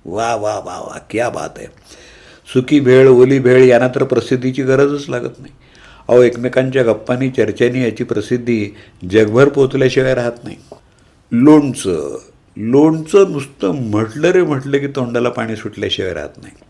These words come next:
कैरीचं लोणचं, लिंबाचं गोड आणि तिखट लोणचं, माईन मुळ्याचं लोणचं, हळदीचं, करवंदाचं, गाजराचं असे अनेक प्रकार जरी असले तरी जेवताना कैरीचं लोणचं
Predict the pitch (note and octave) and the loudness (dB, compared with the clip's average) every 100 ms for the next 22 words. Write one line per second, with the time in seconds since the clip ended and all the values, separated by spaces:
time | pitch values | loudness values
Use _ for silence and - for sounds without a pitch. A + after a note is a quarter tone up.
0 | _ _ _ _ _ - G#2+ A2+ A#2 B2 | _ _ _ _ _ 0 2 2 2 0
1 | G#2+ G#2+ - B2 A2+ G2 G#2 G#2 G#2+ G2+ | -2 -4 -6 -4 -4 -4 -6 -6 -6 -4
2 | G#2+ G#2+ G#2 G#2+ G2 - G#2 G#2 G2+ F#2+ | -2 -2 -6 -8 -8 -6 -6 -6 -8 -10
3 | - A#2+ G#2 G#2 A#2 A2 G#2+ G#2+ G#2+ G#2 | -8 -8 -6 -8 -8 -6 -6 -6 -6 -6
4 | G2+ G2 A2+ A2 - - A2 C3 B2+ A2 | -8 -8 -6 -6 -6 -10 -6 -6 -6 -8
5 | A2 - - - - C3 C3+ C3+ B2+ A#2 | -8 -12 -20 -12 2 4 6 4 4 0
6 | G#2+ B2+ A#2+ A2+ A#2 A#2+ C#3 C3 - A#2+ | -2 0 0 4 4 4 4 2 0 -6
7 | B2+ - - - - - - G#2 B2 D3+ | -6 -10 -16 -10 -6 -6 -6 -6 -2 -4
8 | D3 A#2+ A#2 A#2+ A2+ A2+ G#2+ F#2 - F#2+ | -2 -4 -2 -4 -4 -6 -6 -8 -8 -10
9 | G2 - B2 A2 F2 E2 - - _ - | -10 -2 0 2 -2 -6 -16 -20 _ -20
10 | D#2+ E2 F#2+ F#2+ G2+ C3 D3+ C3 G#2+ C3 | -18 -4 2 2 2 2 2 0 -4 -8
11 | - _ _ - A2+ B2 E3 E3 D#3+ C#3+ | -16 _ _ 2 4 4 2 2 2 2
12 | B2+ | 0